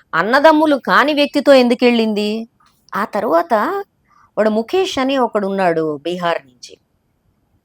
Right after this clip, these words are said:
రేపిస్టుల్లో ఒకడు. వాడి మీద ఇండియాస్ డాటర్ ఇంటర్వ్యూ మీరు చూసుంటే,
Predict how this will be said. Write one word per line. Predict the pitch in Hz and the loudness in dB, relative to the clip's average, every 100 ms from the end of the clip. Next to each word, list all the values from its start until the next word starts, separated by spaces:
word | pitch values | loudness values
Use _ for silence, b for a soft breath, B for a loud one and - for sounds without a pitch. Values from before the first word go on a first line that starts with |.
| _ | _
రేపిస్టుల్లో | 190 214 214 - 185 147 | -4 -2 -4 -4 -4 -4
ఒకడు. | 123 120 98 _ 185 | -6 -8 -16 _ -4
వాడి | 208 214 | -2 -2
మీద | 240 262 233 202 175 170 | -4 -2 0 0 0 -2
ఇండియాస్ | 185 214 220 233 | -6 -4 -4 -2
డాటర్ | 202 196 196 185 175 | 0 0 0 -2 -2
ఇంటర్వ్యూ | 165 160 170 - 202 | -4 -6 -8 -8 -6
మీరు | 190 165 - | -6 -6 -8
చూసుంటే, | 180 - 151 131 135 | -10 -10 -12 -10 -12